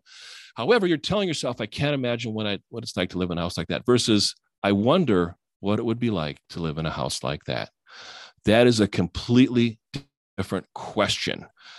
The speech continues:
And we talk to ourselves in a way that does not support the behavior that we want to apply. And that's why affirmations are so important. And, and when we look at everything that goes into the sales enablement,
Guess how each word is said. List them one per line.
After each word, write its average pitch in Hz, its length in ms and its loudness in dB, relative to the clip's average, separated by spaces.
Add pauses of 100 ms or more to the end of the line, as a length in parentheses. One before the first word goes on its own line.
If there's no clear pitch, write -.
(160)
And 95 320 2
we 147 280 6
talk 160 360 2
to 123 120 0
ourselves 90 600 0
in 113 100 -2
a 107 60 0
way 135 300 2
that 101 180 -4
does 127 260 -2
not 123 280 -2
support 110 560 -2 (180)
the 101 140 -4
behavior 90 720 0 (400)
that 98 240 -4
we 110 180 4
want 107 380 2
to 98 160 -4
apply. 82 580 0
And 98 80 -6
that's 120 180 0
why 113 140 -2
affirmations 101 600 -2
are 87 100 -4
so 95 220 -4
important. 85 480 -4 (520)
And, 107 360 0
and 117 160 0
when 120 120 4
we 117 120 4
look 147 260 2
at 127 220 2 (440)
everything 156 500 2
that 127 120 -6
goes 131 220 -2
into 127 240 -6
the 98 100 -6
sales 139 640 2
enablement, 117 880 -2